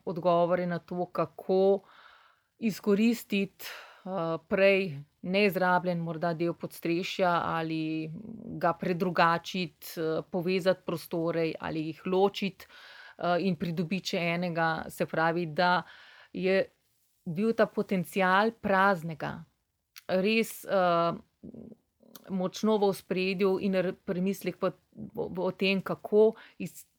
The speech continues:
prazno preobraziti v uporabno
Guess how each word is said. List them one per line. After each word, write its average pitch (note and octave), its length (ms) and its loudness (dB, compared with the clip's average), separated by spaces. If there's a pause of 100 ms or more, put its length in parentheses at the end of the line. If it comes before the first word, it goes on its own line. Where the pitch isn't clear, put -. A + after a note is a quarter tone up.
prazno F#3 560 2
preobraziti E3+ 920 -2
v E3 300 2 (220)
uporabno D#3 920 -6